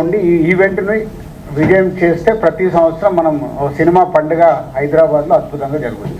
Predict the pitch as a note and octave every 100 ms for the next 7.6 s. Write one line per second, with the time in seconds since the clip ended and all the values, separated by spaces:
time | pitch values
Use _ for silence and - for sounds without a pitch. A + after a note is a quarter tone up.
0 | - D3 F3+ G3+ G3+ G3+ F#3 D#3+ G3 F#3+
1 | E3+ F#3+ F3+ D3+ D3+ D#3 F#3 F3 F3 D#3+
2 | C#3+ E3 D3+ D3 D#3+ C3+ B2 D3 F#3 F3+
3 | F3 F3 E3+ E3+ - - - - - C3
4 | C#3+ F3+ F#3+ E3+ F3+ E3 D#3 D3+ E3 D#3+
5 | D#3+ D#3 D#3 D#3 G3 E3+ F3 E3+ D#3+ D#3
6 | D#3+ D3+ - - - - - F3 G3+ G3+
7 | F#3+ G3 G3 G3 F#3+ F#3